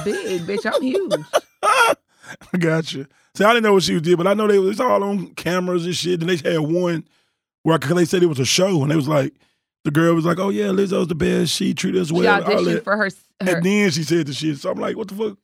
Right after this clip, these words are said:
Speaker 2: What
Speaker 1: Yeah,
Speaker 2: happened?"
Speaker 1: she said she was just faking to not get fired. <laughs> That's what she straight up said. But I, I don't see nothing that's wrong with it. I feel like, wh-, how does she tell you? But if you, I work for you and you're telling me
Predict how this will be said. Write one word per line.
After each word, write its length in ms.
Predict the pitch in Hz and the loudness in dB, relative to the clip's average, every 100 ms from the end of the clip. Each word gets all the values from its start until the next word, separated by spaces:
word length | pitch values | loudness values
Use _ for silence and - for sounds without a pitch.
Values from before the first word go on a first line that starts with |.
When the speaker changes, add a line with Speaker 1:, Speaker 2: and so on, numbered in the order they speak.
| - | -12
Speaker 2:
What 140 | 220 226 | -8 0
Speaker 1:
Yeah, 100 | 214 | 0
Speaker 2:
happened?" 100 | 208 | 0
Speaker 1:
she 160 | 262 | -6
said 220 | 247 240 208 | -4 -4 -4
she 140 | 220 | -8
was 120 | 202 | -10
just 180 | 180 165 | -10 -10
faking 480 | 165 175 165 165 - | -12 -10 -12 -14 -16
to 180 | - 143 _ | -12 -12 _
not 300 | 123 160 156 | -12 -10 -8
get 120 | 151 | -10
fired. 360 | 90 107 71 - _ _ - | -10 -10 -10 -14 _ _ -14
<laughs> 720 | - - _ - - 440 - | -14 -14 _ -14 -10 -12 -4
That's 260 | 226 - 196 | -4 -4 -6
what 300 | 233 233 233 | -8 -6 -8
she 60 | |
straight 280 | - 294 - | -8 -4 -6
up 80 | 220 | -4
said. 320 | 262 - - - _ - - - | -4 -2 -4 -12 _ -20 -20 -8
But 220 | 196 202 - | 0 0 2
I, 220 | 233 269 220 | 0 0 -2
I 120 | 262 | 0
don't 220 | 277 247 | -2 -8
see 220 | - 220 | -6 -4
nothing 480 | 208 202 196 180 135 | -2 -4 -4 -6 -8
that's 300 | 160 165 170 | -4 -4 -4
wrong 400 | 160 156 196 208 | -4 -2 -2 -4
with 200 | 196 208 | -4 -4
it. 220 | 220 220 - | -2 -2 0
I 140 | 175 190 | 0 0
feel 260 | - 202 | -4 -2
like, 300 | 185 170 156 - _ _ - | 2 2 0 -8 _ _ -4
wh-, 120 | 175 233 | 0 2
how 180 | 233 285 | 2 2
does 140 | 302 | -4
she 140 | - 196 | -8 -4
tell 260 | 220 190 | 0 0
you? 180 | 165 143 | -2 -6
But 180 | 165 175 | -2 0
if 180 | 196 190 _ - | 0 -2 _ -10
you, 180 | 175 - | -10 0
I 180 | 208 254 | 2 2
work 300 | 214 226 _ | -4 -8 _
for 80 | 233 | -10
you 320 | 202 214 226 | -6 -4 -4
and 260 | - 180 165 | -6 -8 -4
you're 160 | 196 | -4
telling 320 | 202 208 196 190 | -2 -4 -2 -6
me 220 | 185 | -6